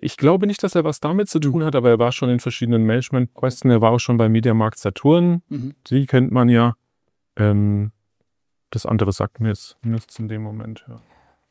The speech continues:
Speaker 2: Okay, spannend. Lass uns da vielleicht auch noch mal ein bisschen, ich muss gerade ein bisschen spicken, ihr seht es, ähm, über die ganz,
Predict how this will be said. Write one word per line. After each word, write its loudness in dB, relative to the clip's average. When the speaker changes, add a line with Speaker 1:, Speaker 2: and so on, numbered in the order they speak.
Speaker 2:
Okay, -2
spannend. 2
Lass 2
uns -4
da -2
vielleicht -6
auch 0
noch 2
mal 2
ein 2
bisschen, 0
ich -2
muss 2
gerade 4
ein 2
bisschen 0
spicken, 0
ihr 4
seht -4
es, 0
ähm, 4
über 6
die -4
ganz, -4